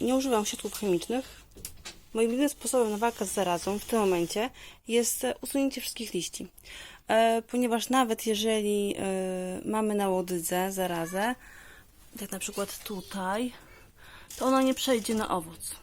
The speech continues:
Z liścia najbardziej się rozprzestrzenia, e, niestety zaraza i jeżeli usunęłam wszystkie liście, mm, to tak samo, to jeszcze muszę tutaj dokończyć. Widzicie? Na początku, e, obrywałam tylko liście zarażone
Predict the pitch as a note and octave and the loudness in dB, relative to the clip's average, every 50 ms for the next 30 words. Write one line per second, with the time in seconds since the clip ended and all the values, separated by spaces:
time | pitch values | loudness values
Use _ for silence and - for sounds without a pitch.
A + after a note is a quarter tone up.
0 | - - - - - - - - - A3 G#3+ C4 D4+ D4+ D4+ C#4+ A#3+ A3+ A3 G#3 | -20 -20 -20 -18 -18 -18 -18 -14 -8 0 6 8 8 8 8 4 2 2 2 0
1 | A#3 A#3+ A#3 A3 - A3+ A3+ A3 - - A#3 - - - - A3 G#3 G3+ G3 F#3 | 0 -2 -2 -2 -4 -4 -4 -4 -6 -8 -6 -4 -4 -4 -2 -2 -4 -4 -4 -4
2 | F#3+ - - F#3 F3+ F3+ F3+ F3+ F3+ F3+ F3 F3+ F#3+ F#3 - G#3 G3 G3 F#3 F#3 | -4 -4 -4 -4 -4 -4 -4 -4 -4 -6 -6 -8 -8 -8 -8 -8 -8 -6 -6 -4
3 | F#3+ F#3 F3+ F3 E3+ - A#3+ C4 C#4 C#4+ - - - A#3+ A3+ A3 A3 G#3 A3+ B3+ | -4 -4 -4 -6 -4 -4 -4 -4 -4 -6 -8 -6 -4 -2 0 0 0 0 0 0
4 | A#3+ A#3 A3 G3 - - G3 - - A3 A3+ G#3 F#3 F3+ F3+ F3+ - - D#4+ - | 0 0 0 -2 -6 -6 -6 -6 -4 -4 -4 -4 -4 -4 -4 -4 0 2 2 2
5 | - - - F#3+ E3 D#3+ D#3 - - D#3+ D#3+ F3+ - _ - - - - - - | 2 -2 -4 -6 -6 -6 -6 -6 -6 -8 -8 -8 -12 _ -20 -20 -20 -20 -20 -20
6 | - - - _ _ - F#3+ F#3+ F#3+ F#3 F#3 F3+ F3+ F3+ F3+ F3 F3+ F3+ F3+ F3+ | -20 -20 -20 _ _ -6 -4 -2 -2 -2 -2 -2 -4 -4 -4 -4 -4 -4 -6 -6
7 | F3+ F3+ F3+ - - E3 D#3 - - D#2 - - - - - - C#4 C4+ C4 C4 | -6 -6 -6 -6 -4 -4 -4 -4 -4 -4 -6 -8 -12 -18 -10 -4 0 0 2 0
8 | C4 - - - G3+ F#3+ - - F3 E3+ F3+ F#3+ - G3+ - - - F#3+ - - | 0 -2 -8 -12 -14 -12 -12 -10 -10 -10 -10 -10 -12 -12 -12 -10 -12 -12 -10 -8
9 | F#3+ A2 - - - - G3+ G3+ - G#3 G3+ F3+ - G3+ - - - - - - | -8 -8 -10 -12 -10 -10 -8 -4 -2 -2 -2 -2 -4 -6 -6 -6 -6 -6 -6 -10
10 | - - - - - - - - - _ _ - - - - - - - - - | -14 -16 -18 -20 -20 -20 -20 -20 -20 _ _ -20 -20 -20 -20 -20 -20 -20 -20 -20
11 | _ - C4 B3 B3 - - C#4 B3+ - - - _ _ _ _ _ _ _ _ | _ -14 -12 -10 -8 -6 -6 -6 -6 -8 -14 -20 _ _ _ _ _ _ _ _
12 | _ _ _ - - - - - - - - _ _ _ _ _ _ _ - A#3+ | _ _ _ -20 -20 -20 -20 -20 -20 -20 -20 _ _ _ _ _ _ _ -4 -2
13 | A3+ B3+ A#3+ - D4 C#4 - - - A#3+ A#3+ A#3+ A#3 B3 A3+ A3+ A3+ A3 A3 A3 | -2 -2 0 2 2 2 0 0 -2 -2 -2 -2 -4 -2 0 0 2 2 2 2
14 | G#3+ G#3+ G#3+ A3 G#3+ G3+ - - - - - A3 B3 B3 A#3 B3+ B3 A#3+ A#3 A3 | 2 2 0 0 -2 -6 -12 -14 -10 -4 0 2 2 4 4 2 2 2 0 -2
15 | A#3+ - A#3+ A#3+ A#3 - A#3 G#3 G#3 G#3 G3 G3 F#3+ G3 G3 F#3+ F#3+ G#3 A#3+ C#4+ | -2 -2 -2 -2 -2 -4 -4 0 0 2 2 2 2 0 0 0 0 0 0 0